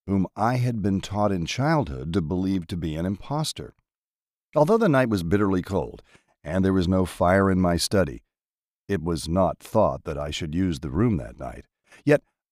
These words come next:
I never perspired so much in my life as I did that night. My phylacteries were hanging in my study on the wall, and I caught sight of them. Never since I was thirteen years of age had I missed a day in wearing them,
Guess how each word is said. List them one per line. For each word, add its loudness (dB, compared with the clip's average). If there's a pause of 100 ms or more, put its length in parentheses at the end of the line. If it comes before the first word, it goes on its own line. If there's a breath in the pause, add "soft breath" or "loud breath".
I 0
never 2
perspired -2
so 0
much 0 (120)
in 2
my 0
life 0
as 0
I 4
did 0
that 0
night. -2 (720)
My 4
phylacteries -2
were 0
hanging 0
in 2
my 2
study 0
on 2
the 2
wall, -4 (360)
and 4
I 0
caught -4
sight 0
of -2
them. -14 (800)
Never -2
since -4
I 0
was -6
thirteen -2
years 0
of -2
age -10 (360)
had -16
I -8
missed -4
a -2
day 0
in 2
wearing 2
them, -10